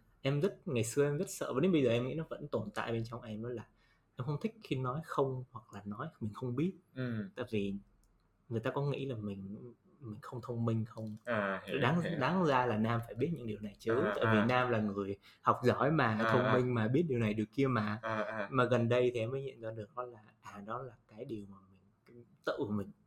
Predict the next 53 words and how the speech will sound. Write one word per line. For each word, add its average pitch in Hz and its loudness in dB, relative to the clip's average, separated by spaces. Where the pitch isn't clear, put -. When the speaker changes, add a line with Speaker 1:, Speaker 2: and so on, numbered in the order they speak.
Speaker 1:
tạo 117 -2
cho 120 -2
mình 101 -4
cái 110 -4
vỏ 120 -4
bọc 113 -6
đó. 110 -2
Speaker 2:
Ừ, 113 -6
ừ. 110 -6
Speaker 1:
Và 101 0
nó 143 -2
ảnh 127 4
hưởng 113 2
đến 156 0
cả - -2
cái 139 0
mối 151 2
quan - -2
hệ 120 -6
của 117 -2
em 120 -6
ở 120 -8
chỗ - -8
là 117 -12
thực 127 0
ra 156 2
là 135 0
với 127 0
bạn 135 2
bè 104 0
thì - -8
em, 123 -4
em 127 -2
tìm 104 6
ra 113 -2
được 107 -6
cái, 131 -8
những 120 -12
cái 151 -4
người 117 -4
mà 101 -6
thực - -20
sự - -10
người 101 -10
ta 117 -12
nhìn 113 -6
được 92 -18
em. 104 -8
Speaker 2:
Ừ. 113 -16
Speaker 1:
Nhưng 131 2
mà 113 2
em 135 -2
mới, 160 -4